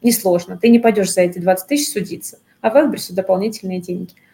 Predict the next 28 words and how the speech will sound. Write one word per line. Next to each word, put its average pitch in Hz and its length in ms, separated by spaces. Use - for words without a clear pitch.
Вот, 208 300
поэтому 311 420
как 277 120
бы 285 100
самовыкупы, 320 600
они 254 200
существуют, 349 880
и 247 140
люди 233 300
их 220 140
используют, 285 840
э, 240 60
но 233 760
гораздо 220 360
меньшем, 180 1000
э, - 100
скажем 190 380
так, - 180
количестве. 196 680
И 277 240
поэтому 294 480
после 294 320
вот 220 120
декабря 233 440
месяца 247 720
стала 233 840
актуальна 240 800
тема — 247 420